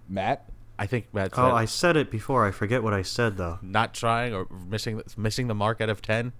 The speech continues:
Speaker 3: Oh, yeah, yeah,
Speaker 2: Not
Speaker 3: like, you're doing it wrong out of
Speaker 1: Yeah,
Speaker 3: ten or
Speaker 1: you're doing it
Speaker 3: something.
Speaker 1: wrong out of
Speaker 2: There we
Speaker 1: ten.
Speaker 2: go. There we go.
Speaker 1: All right, so
Speaker 2: Last,
Speaker 1: last
Speaker 2: but
Speaker 1: but
Speaker 2: not least.
Speaker 1: not least, my favorite book of the week. I actually really enjoyed this book. Um,
Speaker 3: Oh, good.
Speaker 1: Rocketeer at War, number one,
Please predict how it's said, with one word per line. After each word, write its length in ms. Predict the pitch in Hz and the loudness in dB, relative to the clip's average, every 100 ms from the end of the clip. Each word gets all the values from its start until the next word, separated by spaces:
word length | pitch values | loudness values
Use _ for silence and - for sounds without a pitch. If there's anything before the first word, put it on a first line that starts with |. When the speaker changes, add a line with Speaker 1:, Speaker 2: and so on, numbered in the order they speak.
| - - - - | -16 -20 -20 -6
Speaker 3:
Oh, 140 | 127 127 | 2 4
yeah, 140 | 123 | 4
yeah, 180 | 117 117 | 0 2
Speaker 2:
Not 180 | 113 113 | 4 4
Speaker 3:
like, 40 | |
you're 160 | 110 110 | 2 0
doing 320 | 110 123 113 | 2 2 2
it 100 | 107 | 0
wrong 340 | 104 104 101 101 | 2 4 4 0
out 120 | 95 | 0
of 100 | 95 | 2
Speaker 1:
Yeah, 140 | 139 | 2
Speaker 3:
ten 80 | 131 | 2
or 40 | 127 | 0
Speaker 1:
you're 80 | |
doing 200 | 123 131 | 2 2
it 40 | 131 | 2
Speaker 3:
something. 100 | 120 | 2
Speaker 1:
wrong 200 | 120 123 | 0 0
out 60 | 123 | 0
of 60 | 101 | 0
Speaker 2:
There 100 | 104 | 4
we 60 | 107 | 4
Speaker 1:
ten. 80 | 90 | 2
Speaker 2:
go. 100 | 85 - - - | -2 -6 -16 -16
There 220 | - 95 95 | -8 -4 -4
we 80 | 82 | -6
go. 140 | 53 - - | -10 -12 2
Speaker 1:
All 60 | 135 | 4
right, 260 | 117 87 - | 4 2 -6
so 380 | - 165 147 131 - - - - | 4 8 8 4 -6 -20 -20 -10
Speaker 2:
Last, 640 | 104 170 208 - - - | 2 6 6 4 -4 -2
Speaker 1:
last 300 | 165 196 196 | 2 4 4
Speaker 2:
but 160 | 110 120 | 2 -2
Speaker 1:
but 320 | 117 123 156 165 | -6 -8 -2 4
Speaker 2:
not 260 | 208 247 | 6 4
least. 380 | 175 139 135 - | 2 0 -2 -2
Speaker 1:
not 220 | 196 180 | 2 2
least, 240 | 147 131 143 | 2 0 4
my 160 | 180 | 4
favorite 320 | 165 180 156 135 | 6 4 2 2
book 160 | 123 | 0
of 80 | 117 | 0
the 40 | |
week. 200 | 107 95 | -2 -2
I 120 | 117 135 | 4 6
actually 300 | 131 135 120 | 6 2 0
really 280 | 110 107 101 | 2 2 0
enjoyed 300 | 95 98 87 | -2 -2 -4
this 120 | 85 | -8
book. 320 | - 82 - - | -8 -10 -10 -6
Um, 420 | 104 104 98 92 87 - - - - | -2 0 0 -4 -8 -12 -18 -18 -4
Speaker 3:
Oh, 80 | - | 4
good. 280 | 127 240 - | 4 4 0
Speaker 1:
Rocketeer 300 | 151 139 131 | 4 4 6
at 200 | 113 104 | 4 2
War, 480 | 110 113 107 104 101 101 | 2 6 6 6 2 -4
number 220 | 104 98 | -2 -2
one, 460 | 98 104 101 98 | 0 0 0 -2